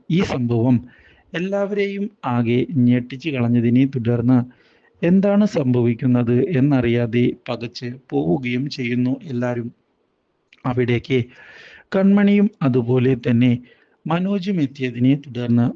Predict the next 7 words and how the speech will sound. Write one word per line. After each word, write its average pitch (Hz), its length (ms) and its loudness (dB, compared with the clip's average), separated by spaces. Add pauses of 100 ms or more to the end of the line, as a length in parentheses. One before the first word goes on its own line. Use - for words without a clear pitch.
(140)
തനിക്ക് 120 420 0 (200)
കുഴപ്പമൊന്നുമില്ല 170 960 -4 (240)
എന്ന് 117 180 2 (180)
പറയുന്ന 143 460 2 (1160)
ശ്രീനിവാസൻ 160 680 -4 (220)
ചടങ്ങുകൾ 190 540 -6 (160)
മുന്നോട്ട് 127 540 -4